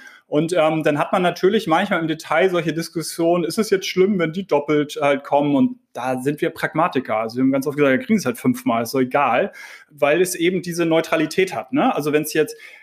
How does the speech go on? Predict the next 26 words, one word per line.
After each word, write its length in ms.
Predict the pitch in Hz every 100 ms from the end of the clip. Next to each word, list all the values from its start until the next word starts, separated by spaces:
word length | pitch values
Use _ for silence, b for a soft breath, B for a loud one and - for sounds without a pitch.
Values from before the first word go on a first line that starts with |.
| B
quasi 300 | - 147 156
eine 200 | 147 143
Einladung 840 | 151 180 165 160 151 156 147 135
der 260 | - 139 143
ein 240 | 151 208
B 140 | 180 180
K 160 | 180
K, 260 | 165 - 160
eine 220 | 151 143
Einladung 640 | 143 165 151 147 147 139 135
dessen 280 | 170 170
in 140 | 151 139
deren 240 | 151 151
Label 340 | 143 175 208 151
immer 240 | 139 123
wäre, 120 | 123
dann 120 | 131
könnte 220 | 143 180 180
es 80 |
komisch 340 | - 196 180 -
aussehen. 480 | 117 110 - 110 113
Aber 140 | 143
durch 160 | 143 160
dieses 280 | 190 185 180
bisschen 320 | 202 185 156
übergeordnete, 1120 | 190 240 220 196 185 214 214 202 214 254